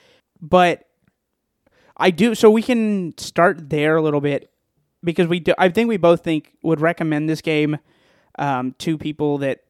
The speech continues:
of course, love Sony, love Spider-Man, um, and like video games in general.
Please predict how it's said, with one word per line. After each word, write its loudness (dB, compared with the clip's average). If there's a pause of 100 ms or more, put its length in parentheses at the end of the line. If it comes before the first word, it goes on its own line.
(180)
of -8
course, -6
love -2
Sony, 0
love 2
Spider-Man, -4 (100)
um, -6
and -4
like -4
video 0
games -4
in -12
general. -4